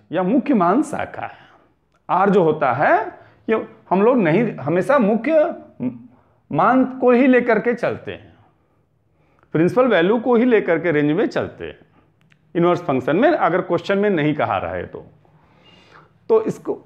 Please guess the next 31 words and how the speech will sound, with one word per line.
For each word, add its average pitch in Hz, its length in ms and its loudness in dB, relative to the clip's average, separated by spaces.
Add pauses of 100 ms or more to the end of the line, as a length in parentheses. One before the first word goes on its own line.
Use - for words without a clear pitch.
(480)
वो 156 120 2
तो 226 100 0
अलग 214 220 4
बिंदु 202 320 2
है, 208 180 4
उसको 285 240 -6
आप 160 300 0
इनवर्स 160 260 0
फंक्शन 160 340 0
में, 170 140 2
ट्रिग्नोमेट्रिक 139 580 -2
के 165 80 -2
इनवर्स 131 280 0
फंक्शन 139 320 -2
में 156 100 2
पढ़ेंगे, 156 440 0 (1600)
वहाँ 156 720 0 (520)
इस, 127 200 -8 (220)
इस - 200 -8 (240)
चीज़ 160 180 -2
को 170 120 2
सुन 165 260 0
करके 180 260 2
इस 180 160 -2
कन्फ्यूजन 147 640 0
नहीं 175 220 2
कुछ 156 240 -2
अपने - 360 -6
मन 143 140 2
में 135 120 0
रखिएगा, 110 440 0